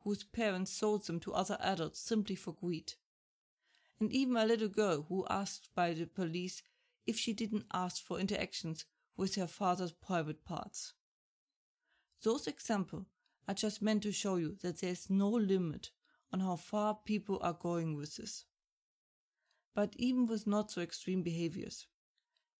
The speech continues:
if you don't feel like it is right, your opinion is important. In doubt, or as an exercise, replace all the people's name with random names and write it all down. Then reread it.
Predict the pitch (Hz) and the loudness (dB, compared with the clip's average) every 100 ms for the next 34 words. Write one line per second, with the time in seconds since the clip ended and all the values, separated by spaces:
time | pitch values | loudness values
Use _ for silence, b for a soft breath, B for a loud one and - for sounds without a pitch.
0 | - 165 170 170 214 254 - 226 190 180 | -8 -4 -2 2 2 2 2 0 2 0
1 | - 175 160 - 180 - - - _ _ | -2 -4 -4 0 0 0 -4 -12 _ _
2 | _ 214 214 202 240 220 208 190 190 180 | _ 2 2 2 0 2 2 0 -2 -4
3 | 170 - 160 - 208 - - _ _ _ | -4 -4 -6 -6 -10 -12 -20 _ _ _
4 | _ _ _ _ _ 190 180 185 185 240 | _ _ _ _ _ 0 0 2 2 0
5 | - _ - 180 202 185 170 - - 208 | -6 _ -2 0 2 0 -2 -2 -4 -4
6 | 175 165 233 - _ _ _ - 208 - | -2 -2 -2 -6 _ _ _ -6 -6 0
7 | 220 214 - 220 247 233 240 220 220 - | -2 0 0 0 0 -2 -4 -2 -2 2
8 | 175 160 - - - 180 175 175 202 202 | 2 2 -2 -8 -4 -4 0 2 2 4
9 | 180 156 156 185 - _ _ 180 170 175 | 2 2 0 -4 -8 _ _ -2 2 4
10 | 180 170 - 190 190 - - - 190 _ | 4 0 0 0 0 -4 -4 -6 -8 _
11 | _ _ _ _ _ - - 185 185 202 | _ _ _ _ _ -10 0 2 2 2
12 | 185 180 160 - - | 2 2 0 -2 -10